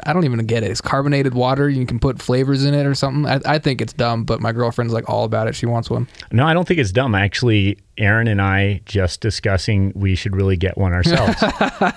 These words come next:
Speaker 2: I
Speaker 1: think
Speaker 2: really
Speaker 1: it's
Speaker 2: do.
Speaker 1: ridiculous.
Speaker 2: <laughs> It's, it's, well, we, uh, Jake, are concerned about the environment. And so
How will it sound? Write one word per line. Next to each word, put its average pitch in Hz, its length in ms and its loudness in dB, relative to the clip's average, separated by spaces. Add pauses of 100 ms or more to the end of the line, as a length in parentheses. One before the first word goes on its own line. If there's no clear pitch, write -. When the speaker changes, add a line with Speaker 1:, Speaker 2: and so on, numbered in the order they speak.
Speaker 2:
I 185 200 0
Speaker 1:
think 180 260 2
Speaker 2:
really 107 240 4
Speaker 1:
it's 117 60 2
Speaker 2:
do. 151 160 2
Speaker 1:
ridiculous. 156 680 0
Speaker 2:
<laughs> - 40 -20
It's, 139 420 0
it's, 123 340 0 (300)
well, 135 280 4
we, 143 480 2 (180)
uh, 110 240 4
Jake, 104 360 2 (320)
are 95 300 0
concerned 101 420 -2
about 104 240 -2
the 120 80 0
environment. 113 640 0
And 98 400 2
so 98 460 2